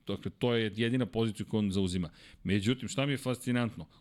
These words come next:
Ko je čovek jedini koji ima isti broj plasmana na pobednička postolja u velikim nagradama, u glavnim trkama,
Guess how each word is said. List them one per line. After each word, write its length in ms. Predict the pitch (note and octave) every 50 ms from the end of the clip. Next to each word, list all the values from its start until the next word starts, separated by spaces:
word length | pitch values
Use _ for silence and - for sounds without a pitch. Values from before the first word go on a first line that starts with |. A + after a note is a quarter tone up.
| _ _
Ko 200 | - - A#2+ C3+
je 60 | C#3+ D3
čovek 380 | D3 - C#3 C3 A2+ G2+ G2 - -
jedini 560 | F#2+ F#2 G2 G#2+ A2+ A2+ A2 B2+ C3+ A#2+ G2
koji 220 | - - G2+ G#2
ima 120 | A2 A#2 A2
isti 320 | G#2+ A2+ A#2+ A#2 - A#2+
broj 240 | G#2 G#2+ A#2+ A#2+ A#2
plasmana 420 | - G#2 G2 - G#2+ A2 A#2+ A#2
na 100 | G#2 G2
pobednička 540 | F2+ - G2 G2 G2 G#2 G2+ F2+ - - -
postolja 640 | - - F2+ G2 F#2 - - G#2+ G2 F2+ F2+ G2+ A2+ - _ _ _ _ _ _ _ _
u 220 | - F#2+ F#2+ F#2 E2+
velikim 420 | D#2+ F#2+ G#2 B2 C3+ C3 - A#2+
nagradama, 460 | A#2 A2 G#2 F2 E2 E2+ E2+ D#2+ D#2+
u 40 | D#2
glavnim 240 | E2 G2 A#2 C#3 B2+
trkama, 520 | - B2+ - - - - E2 F2+ G#2+ B2